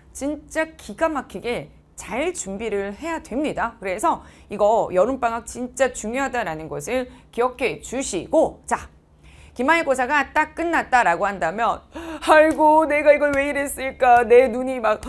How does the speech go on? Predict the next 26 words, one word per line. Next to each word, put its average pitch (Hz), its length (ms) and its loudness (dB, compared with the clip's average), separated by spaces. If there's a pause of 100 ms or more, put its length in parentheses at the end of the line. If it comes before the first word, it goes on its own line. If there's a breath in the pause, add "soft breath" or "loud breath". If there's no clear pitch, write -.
(120)
눈에 254 240 2
뭐가 254 240 4
씌었나?" 247 500 4
이러면서 190 460 -2
후회하지 262 580 -2
말고, 160 600 0
네, 220 480 -2 (360 soft breath)
여름방학 175 720 -6
바로 165 640 -2
들어가 180 360 -2
주셔야 151 580 -8
합니다. 170 460 -16 (180 soft breath)
그러면 247 540 2 (180 loud breath)
자, 214 180 2
여름방학을 240 960 0 (160 loud breath)
좀 240 380 -4
잘 214 240 -2
보람차게 240 840 -2
보내기 165 560 -10
위한 165 420 -2 (380 soft breath)
과학 214 500 0
커리큘럼은 208 800 -8 (160)
쌤이 277 580 -4 (100)
안내해 196 680 -6
드리는 170 500 -8
대로 175 460 -6